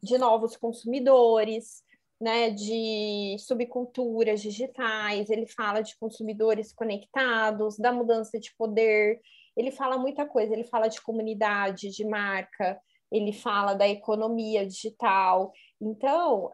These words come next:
é, é muito legal porque você consegue pensar antes até, porque se a gente,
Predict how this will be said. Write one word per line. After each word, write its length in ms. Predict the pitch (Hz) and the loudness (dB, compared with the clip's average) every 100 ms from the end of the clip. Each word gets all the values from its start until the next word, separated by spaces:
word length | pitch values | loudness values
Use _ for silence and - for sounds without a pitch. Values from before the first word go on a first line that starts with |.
| - | 0
é, 680 | 214 208 202 196 196 - | 2 2 2 0 0 0
é 40 | 220 | -2
muito 380 | 233 311 415 330 | -2 -6 -6 -4
legal 560 | 240 202 220 294 294 226 | -4 -2 -2 0 -2 -2
porque 340 | 247 240 254 | -4 -2 -2
você 280 | 240 262 262 | 0 -2 -2
consegue 520 | 247 269 - 262 247 | -4 -6 0 0 0
pensar 840 | - 262 262 254 - 269 302 285 - _ - | -2 -2 -2 -4 -2 0 0 -2 -6 _ 4
antes 460 | 277 370 320 247 220 | 4 4 -2 -2 0
até, 280 | 208 220 - | 2 0 -4
porque 160 | - | -10
se 100 | - 302 | -2 0
a 60 | |
gente, 320 | 302 392 - | 0 -4 -6